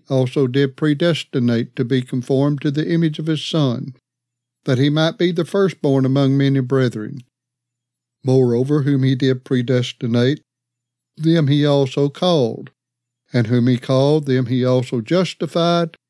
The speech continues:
And whom he justified, them he also glorified." We saw that those foreknown or loved in verse twenty-nine were called by God by his grace,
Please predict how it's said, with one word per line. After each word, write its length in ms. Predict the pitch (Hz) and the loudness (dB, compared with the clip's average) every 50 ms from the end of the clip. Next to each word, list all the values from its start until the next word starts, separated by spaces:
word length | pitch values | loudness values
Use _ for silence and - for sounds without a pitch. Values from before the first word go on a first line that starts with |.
| _ _ _ _ | _ _ _ _
And 120 | 143 131 113 | -2 0 0
whom 180 | 131 143 135 | 0 0 2
he 80 | 135 135 | 0 -2
justified, 800 | 123 - 143 135 131 127 _ - 135 - 127 123 123 123 120 117 | 0 -2 -2 -2 -2 -4 _ -14 -10 -6 -2 0 0 0 0 0
them 220 | 131 123 120 117 | -2 -2 -2 -2
he 120 | 123 120 120 | -2 -2 -2
also 400 | 117 113 113 113 - 123 117 110 | -2 -2 -4 -4 -4 -4 -4 -2
glorified." 840 | 110 127 123 120 113 107 101 - 127 120 110 104 104 110 - - _ _ _ _ _ _ _ _ _ _ _ _ _ _ _ _ _ _ _ _ _ _ | -2 0 0 0 0 -2 -4 -4 -4 -4 -4 -6 -10 -14 -18 -20 _ _ _ _ _ _ _ _ _ _ _ _ _ _ _ _ _ _ _ _ _ _
We 140 | - 165 170 | 0 0 0
saw 320 | - - 233 254 247 226 | 2 0 0 2 2 2
that 220 | 190 196 165 - 160 | 2 0 -2 0 0
those 280 | 175 180 170 170 156 | 2 2 2 2 0
foreknown 760 | - - - 170 165 151 143 151 156 143 131 123 123 131 139 | -2 -4 -2 0 2 2 2 2 4 4 4 4 4 2 0
or 260 | - 160 147 143 139 | 0 0 2 2 2
loved 560 | 135 139 160 160 143 135 131 131 139 135 131 | 2 2 2 2 2 2 2 2 0 -2 -4
in 260 | - 170 147 143 147 139 | -4 -2 0 0 0 2
verse 240 | 156 156 151 131 - _ | 0 0 0 -2 -6 _
twenty-nine 800 | - 165 156 143 139 131 127 135 131 127 120 120 120 123 131 139 - | -2 0 0 2 2 2 2 2 2 2 2 2 2 2 0 -2 -2
were 160 | 185 147 139 | -2 -2 -2
called 420 | 135 - 170 175 175 175 175 165 147 | 0 0 0 2 4 4 2 2 0
by 140 | 151 143 131 | -2 -2 -2
God 420 | 127 147 147 143 135 131 127 127 | 0 0 0 2 2 0 -2 -2
by 220 | - 147 147 156 | -2 0 2 2
his 180 | 160 170 160 - | 2 0 -2 -6
grace, 540 | _ - 135 123 117 117 120 127 123 - | _ -4 -2 0 0 0 -2 -2 -6 -12